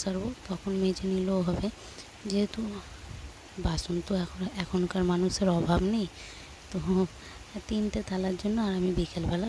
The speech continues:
বেরোবো না। আর জল মারি মারি না খুব বিরক্ত লাগে। আর জ-, আমার একটু স্কিনের, পায়ের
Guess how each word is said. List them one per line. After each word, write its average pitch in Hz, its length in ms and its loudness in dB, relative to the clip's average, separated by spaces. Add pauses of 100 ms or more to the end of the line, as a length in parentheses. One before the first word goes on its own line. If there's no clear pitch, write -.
বেরোবো 165 420 4
না। 165 80 -6 (440)
আর 190 140 -2 (220)
জল 185 320 4
মারি 180 280 4
মারি 190 260 4
না 226 120 2 (100)
খুব 220 160 2 (120)
বিরক্ত 175 460 2
লাগে। 165 280 0
আর 170 160 0
জ-, - 260 -6
আমার 175 300 -2
একটু - 240 -4
স্কিনের, 208 560 2
পায়ের 185 300 2